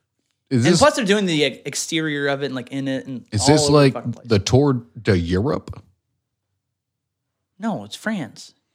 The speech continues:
Speaker 1: I feel, man, I'm telling you,
Speaker 2: They're
Speaker 1: I feel
Speaker 2: in
Speaker 1: like
Speaker 2: France. They go all around France.
Speaker 1: I feel like it shouldn't take thirty days to go all around France. 'Cause you can make it,
Speaker 2: They,
Speaker 1: what?
Speaker 2: uh, you can, if you pedal co-, consistently and nonstop, but they're doing it for finite moments within the day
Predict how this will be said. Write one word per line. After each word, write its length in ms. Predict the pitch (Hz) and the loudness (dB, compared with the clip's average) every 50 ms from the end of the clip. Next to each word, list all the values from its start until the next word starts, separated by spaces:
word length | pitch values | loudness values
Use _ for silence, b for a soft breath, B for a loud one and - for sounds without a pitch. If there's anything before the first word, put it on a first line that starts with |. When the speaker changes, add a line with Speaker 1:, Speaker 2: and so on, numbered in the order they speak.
| _ _ - - _ _ - | _ _ -20 -20 _ _ -6
Speaker 1:
I 40 | - | -4
feel, 180 | - - - - - | -4 -4 -6 -10 -8
man, 180 | - 160 156 151 | -6 -4 -4 -4
I'm 140 | 135 143 143 | -4 -4 -4
telling 260 | - - 160 165 165 | -2 -2 0 0 0
you, 120 | 160 156 143 | 0 0 0
Speaker 2:
They're 100 | - 143 | 0 -2
Speaker 1:
I 20 | - | 0
feel 100 | - - | 2 2
Speaker 2:
in 80 | - 165 | 2 2
Speaker 1:
like 80 | 143 | 0
Speaker 2:
France. 400 | - - 226 226 208 147 - - | 0 -2 -4 -4 -4 -4 -6 -6
They 120 | - 160 151 | -4 -4 -2
go 280 | 147 160 170 196 202 | 0 2 2 2 2
all 260 | - 160 160 180 180 | 2 2 2 2 2
around 220 | 170 165 160 160 160 | 0 0 -2 -4 -4
France. 520 | 160 - - 226 196 139 - - - - - | -6 -8 -6 -6 -6 -6 -8 -10 -14 -10 -8
Speaker 1:
I 60 | 143 | -6
feel 200 | 120 - - 180 | -4 -2 0 0
like 100 | 180 - - | 0 0 0
it 120 | 151 143 | 0 0
shouldn't 340 | - - - 156 160 160 131 | 0 2 2 2 2 2 0
take 180 | - 147 147 139 | 0 -2 -2 0
thirty 260 | - 139 131 135 143 | 0 0 2 2 2
days 280 | 135 131 127 127 117 - | 0 2 2 0 0 0
to 60 | 123 | 0
go 80 | 123 - | 0 0
all 260 | - 107 110 117 110 | 0 0 0 2 2
around 200 | 110 113 117 110 | 0 0 -2 -2
France. 560 | - - 160 190 196 135 101 98 - - - _ _ | -2 -4 -4 -2 -2 -4 -6 -8 -14 -20 -20 _ _
'Cause 160 | - 147 135 | -6 -4 -2
you 80 | 160 220 | -2 0
can 160 | - 240 208 | 0 2 2
make 140 | 202 196 180 | 0 2 2
it, 40 | 185 | 2
Speaker 2:
They, 60 | 233 | 2
Speaker 1:
what? 260 | 277 208 233 254 254 254 | 4 4 2 0 2 2
Speaker 2:
uh, 20 | |
you 180 | 277 247 277 262 | 0 2 2 2
can, 280 | - 294 269 254 - - | 2 2 0 0 0 -2
if 140 | 208 - - | 0 2 2
you 140 | 233 226 185 | 2 2 2
pedal 680 | - - - - 233 247 254 226 214 196 165 - - _ - | 0 -4 -2 0 2 4 4 4 4 2 0 -4 -14 _ -6
co-, 200 | - 202 208 - - | -2 -2 -2 -2 -2
consistently 840 | - 196 180 - - 214 226 226 - 240 180 185 175 170 165 160 | -2 0 0 0 2 2 2 2 0 -2 -2 0 0 0 0 0
and 140 | 147 156 160 | 0 2 2
nonstop, 500 | 175 180 185 170 - - 240 226 185 - | 2 2 2 0 0 0 0 0 0 0
but 80 | - 160 | -2 0
they're 120 | 165 170 156 | 0 2 2
doing 240 | 156 170 190 190 | 2 0 0 0
it 60 | 180 180 | -2 -2
for 260 | - 170 160 - - | -2 -2 -2 -4 -8
finite 680 | - - - - - 180 170 190 202 202 196 196 170 151 | -12 -18 -10 -6 -4 -2 -2 -2 -2 -2 -2 -2 -2 -2
moments 580 | 165 160 170 165 165 160 156 - - - - | -2 -2 0 -2 -2 -4 -4 -6 -10 -12 -12
within 340 | 208 165 151 139 - 160 151 175 | -10 -8 -8 -6 -6 -4 -4 -2
the 80 | 226 | -2
day 520 | 208 226 220 180 135 123 117 123 135 151 | 0 0 0 0 0 0 -2 -4 -6 -8